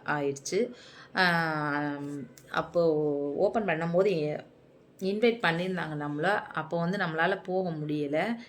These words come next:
இன்னைக்கு எப்படியாச்சும் போயிடணும்னு தான் இன்னைக்கு வந்துட்டோங்க. இது அவங்களோட ரெஸ்டாரண்ட்டோட கட்டவுட்டு. ஆ, இது எங்க இருக்குன்னு பார்த்தீங்கன்னா, காஞ்சரம்பேட்டையில, மதுரையில காஞ்சரம்பேட்டையில,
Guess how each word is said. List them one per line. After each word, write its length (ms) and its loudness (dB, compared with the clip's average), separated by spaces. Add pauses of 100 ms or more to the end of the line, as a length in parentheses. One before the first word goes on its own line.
(120)
இன்னைக்கு 300 0
எப்படியாச்சும் 480 2
போயிடணும்னு 500 -2
தான் 120 2
இன்னைக்கு 340 0 (960)
வந்துட்டோங்க. 720 -2 (160)
இது 240 0
அவங்களோட 640 2
ரெஸ்டாரண்ட்டோட 680 -2
கட்டவுட்டு. 720 0 (600)
ஆ, 320 0 (220)
இது 220 0
எங்க 220 2
இருக்குன்னு 400 0
பார்த்தீங்கன்னா, 440 -2 (180)
காஞ்சரம்பேட்டையில, 920 0
மதுரையில 520 2
காஞ்சரம்பேட்டையில, 960 -2